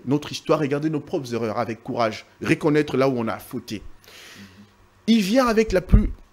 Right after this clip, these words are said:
Speaker 1: volon-, la volonté la plus affirmée
Speaker 2: Mais
Speaker 1: possible.
Speaker 2: la volonté, c'est bien.
Speaker 1: Il
Speaker 2: Mais
Speaker 1: a
Speaker 2: on a besoin de, le, le peuple a besoin du résultat.
Speaker 1: Il fallait
Speaker 2: Aujourd'hui.
Speaker 1: commencer par montrer au monde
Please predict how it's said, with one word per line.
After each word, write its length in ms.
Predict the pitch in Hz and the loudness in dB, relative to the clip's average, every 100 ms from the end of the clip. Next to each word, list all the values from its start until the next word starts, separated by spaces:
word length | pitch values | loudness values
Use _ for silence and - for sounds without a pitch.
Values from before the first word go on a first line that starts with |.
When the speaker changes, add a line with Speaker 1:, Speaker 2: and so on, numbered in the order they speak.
| _ _ _ _ _ - 127 | _ _ _ _ _ -16 2
Speaker 1:
volon-, 300 | 113 170 170 | 6 6 6
la 120 | 151 143 | -4 -2
volonté 320 | 190 180 214 | -2 -2 -6
la 80 | 185 | -6
plus 240 | 170 156 | -4 -4
affirmée 420 | 156 - 185 165 | -4 -4 -2 -2
Speaker 2:
Mais 80 | 156 | -2
Speaker 1:
possible. 320 | 131 - 160 | -2 0 0
Speaker 2:
la 60 | 135 | 0
volonté, 340 | 127 131 127 | -2 -2 -4
c'est 200 | 139 113 | -12 -10
bien. 280 | 110 151 139 - - - | -6 -6 -6 -12 -20 -2
Speaker 1:
Il 140 | 165 | 4
Speaker 2:
Mais 40 | 165 | 6
Speaker 1:
a 240 | 196 - | 6 2
Speaker 2:
on 60 | - | -10
a 80 | 101 | -14
besoin 200 | 104 120 | -12 -14
de, 80 | 127 | -14
le, 200 | 101 107 101 | -16 -16 -14
le 80 | 113 | -14
peuple 220 | 104 120 | -14 -14
a 60 | 95 | -14
besoin 520 | 90 104 117 98 98 85 | -14 -12 -12 -12 -14 -14
du 120 | 85 | -16
résultat. 460 | 80 87 85 - - _ | -16 -16 -20 -20 -20 _
Speaker 1:
Il 320 | 190 190 185 - | 0 0 -2 -8
fallait 500 | - 170 165 170 151 - | -4 -2 -2 -4 -6 -4
Speaker 2:
Aujourd'hui. 200 | 151 147 | -2 0
Speaker 1:
commencer 420 | 147 143 - 165 | -4 -4 0 0
par 260 | 151 135 | 2 0
montrer 400 | 135 147 147 165 - | 0 -4 -4 -4 -2
au 40 | |
monde 440 | 131 123 117 101 | -2 -2 -2 -6